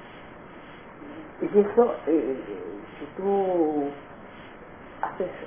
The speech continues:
haces acopio a, al caudal, caudal de experiencias que tienes, eso te produce una sabiduría. Y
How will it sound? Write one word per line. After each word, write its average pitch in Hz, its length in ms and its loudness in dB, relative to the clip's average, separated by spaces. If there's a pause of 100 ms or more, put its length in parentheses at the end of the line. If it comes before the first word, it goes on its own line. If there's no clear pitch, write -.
haces 170 380 0 (220)
acopio 185 520 6
a, 147 140 4 (120)
al 160 100 -6
caudal, 151 480 6 (500)
caudal 156 500 2
de 185 60 2
experiencias 165 720 4
que 180 80 2
tienes, - 380 2 (440)
eso 175 220 2 (100)
te 175 120 6
produce 175 360 2
una 180 200 0
sabiduría. 170 500 6 (1700)
Y 156 460 8